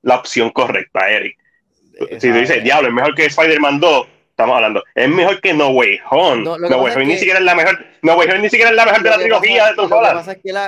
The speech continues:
Speaker 2: es la, lo que pasa es que es la cúspide de lo que es el, o sea, es el Ultimate Spider-Man film, o sea, no.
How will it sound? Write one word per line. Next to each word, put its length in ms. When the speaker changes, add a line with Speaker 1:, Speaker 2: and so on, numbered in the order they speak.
Speaker 2:
es 120
la, 220
lo 120
que 80
pasa 140
es 60
que 100
es 60
la 200
cúspide 640
de 140
lo 140
que 180
es 80
el, 220
o 180
sea, 160
es 60
el 100
Ultimate 360
Spider-Man 540
film, 260
o 40
sea, 360
no. 120